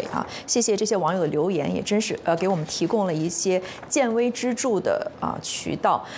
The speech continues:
那其实现在国际社会除了在关注中国自身的这个经济状况，也在关注中国的这个通缩是否会产生外溢的效应。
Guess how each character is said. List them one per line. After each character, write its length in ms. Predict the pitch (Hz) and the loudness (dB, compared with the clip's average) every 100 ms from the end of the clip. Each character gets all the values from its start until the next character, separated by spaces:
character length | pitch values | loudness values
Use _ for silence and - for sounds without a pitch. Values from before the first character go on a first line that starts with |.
| - | -6
那 120 | - 415 | 0 0
其 180 | 311 | 2
实 80 | 339 | 2
现 200 | 370 392 | 2 0
在 140 | 359 302 | 2 2
国 220 | 302 185 | 2 2
际 160 | 339 | 2
社 240 | 339 - 294 | 0 2 2
会 180 | 294 233 | 2 0
除 220 | - 185 | 2 0
了 80 | 262 | 2
在 160 | 247 | 2
关 340 | 208 254 269 294 | 2 2 2 0
注 220 | 262 208 | 0 0
中 340 | 202 254 294 | 2 0 0
国 220 | 247 160 | 2 2
自 260 | 190 - 262 | 2 0 0
身 280 | 247 269 311 | 2 0 0
的 60 | |
这 120 | 214 170 | 0 0
个 60 | |
经 200 | 175 208 | 0 0
济 80 | 208 | 0
状 240 | 185 214 | 2 0
况， 300 | 185 - 170 185 | 0 0 0 2
也 140 | 156 | 2
在 160 | - 254 | 2 2
关 320 | 302 330 370 | 2 0 2
注 180 | 349 254 | 2 2
中 280 | - 349 | 0 -2
国 180 | 330 180 | 2 2
的 100 | 208 | 2
这 120 | 208 | 2
个 60 | 185 | 0
通 300 | - 320 330 | 0 -2 -2
缩 300 | 349 311 330 | -2 0 2
是 260 | 339 - 330 | 0 0 0
否 160 | - | 0
会 140 | - 208 | 0 0
产 200 | - - | 0 -2
生 160 | 180 | 0
外 160 | 226 285 | 0 0
溢 200 | 302 330 | 0 -2
的 80 | - | 0
效 240 | - 143 | 0 2
应。 160 | - | 0